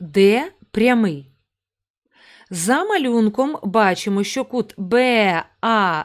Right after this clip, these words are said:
Д спирається на дугу Б Ц Д. Відповідно до теореми про вписаний кут, міра цієї дуги вдвічі більша, ніж міра відповідного вписаного кута.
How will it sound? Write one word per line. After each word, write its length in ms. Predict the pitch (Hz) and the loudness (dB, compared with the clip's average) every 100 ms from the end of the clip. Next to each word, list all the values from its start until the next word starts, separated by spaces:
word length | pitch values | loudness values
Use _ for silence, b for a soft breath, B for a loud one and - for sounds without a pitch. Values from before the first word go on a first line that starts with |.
| - | -10
Д 520 | 160 202 208 220 311 | -2 2 2 0 -4
спирається 1000 | - - - 226 240 269 254 208 202 220 214 | -8 -10 -2 0 2 2 2 0 -2 -4 0
на 420 | 208 226 226 185 | 0 0 0 -2
дугу 800 | 160 190 180 165 170 240 311 381 | -2 -2 -2 -4 -4 -2 2 0
Б 560 | 208 156 208 240 277 294 | -2 -2 0 2 0 -4
Ц 540 | - - 208 220 233 226 | -8 -4 -2 0 -2 -6
Д. 360 | 202 165 185 147 _ _ _ _ _ _ b b b b b b 185 | -10 -6 -6 -6 _ _ _ _ _ _ b b b b b b -2
Відповідно 720 | 254 302 349 349 415 330 302 | -2 0 0 4 4 2 -2
до 140 | 269 | -2
теореми 500 | 269 269 247 226 208 | 0 2 2 2 2
про 200 | 208 220 | 0 -2
вписаний 640 | 185 233 214 220 196 185 | -2 -2 0 0 0 0
кут, 380 | 190 220 285 311 - | -2 -4 -4 -4 -6
міра 500 | 262 311 294 208 185 | -4 -2 0 0 -2
цієї 680 | - 202 175 175 185 202 220 | -2 -6 -4 -2 0 0 0
дуги 320 | 254 269 370 | -2 -2 -2
вдвічі 640 | 269 190 208 254 - 202 180 | -2 -4 -2 -2 -2 -6 -6
більша, 640 | 160 202 247 247 - 349 | -4 -2 -2 -4 -8 -6
ніж 280 | 311 208 196 | -4 -2 0
міра 480 | 196 202 226 254 | 0 2 0 0
відповідного 800 | 262 240 - 185 190 208 226 233 | -2 -6 -4 -4 -2 -2 -2 -4
вписаного 640 | 214 - 180 196 185 190 | -6 -8 -8 -6 -6 -6
кута. 380 | 185 208 196 156 | -6 -8 -6 -8